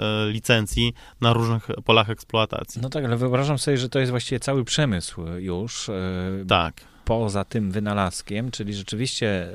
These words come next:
Speaker 2: naukowiec, no, nie jest w stanie sobie sam z tym poradzić, na pewno potrzebuje pomocy. I gdzie tej pomocy ma szukać? Oprócz aniołów biznesu, o-, oprócz, e, czy są jakieś właśnie metody na to, żeby,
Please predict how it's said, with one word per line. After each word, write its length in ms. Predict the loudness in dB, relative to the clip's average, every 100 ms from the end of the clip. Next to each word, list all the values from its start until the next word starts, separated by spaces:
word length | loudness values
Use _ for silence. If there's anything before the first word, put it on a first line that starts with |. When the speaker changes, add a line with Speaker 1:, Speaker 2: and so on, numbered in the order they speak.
| -6
Speaker 2:
naukowiec, 800 | -6 -4 -4 -4 -6 -10 -14 -8
no, 140 | -6
nie 200 | -4 -2
jest 120 | -4 -6
w 20 |
stanie 380 | -4 -2 -4 -6
sobie 640 | -10 -10 -10 -8 -6 -4
sam 300 | -2 -2 -2
z 80 | -6
tym 160 | -8
poradzić, 480 | -6 -4 -4 -6 -8
na 80 | -8
pewno 260 | -4 -4 -6
potrzebuje 480 | -6 -6 -6 -6
pomocy. 560 | -4 -6 -6 -10 -10 -10 -10 -18 -20 -14 -6
I 40 |
gdzie 160 | -2 2
tej 140 | 2
pomocy 380 | 0 -4 -4 -4
ma 140 | -4
szukać? 500 | -4 -8 -10 -10 -10
Oprócz 360 | -10 -6 -6 -4
aniołów 380 | -2 0 -2 -4
biznesu, 520 | -8 -4 -4 -4 -4
o-, 440 | -4 -4 -6 -8 -8
oprócz, 500 | -8 -10 -8 -8 -4
e, 300 | -4 -4 -6
czy 180 | -8 -10
są 300 | -8 -6 -4
jakieś 280 | -4 -4 -4
właśnie 360 | -4 -4 -6
metody 420 | -4 -6 -6 -8 -6
na 120 | -6
to, 140 | -8
żeby, 400 | -8 -8 -8 -8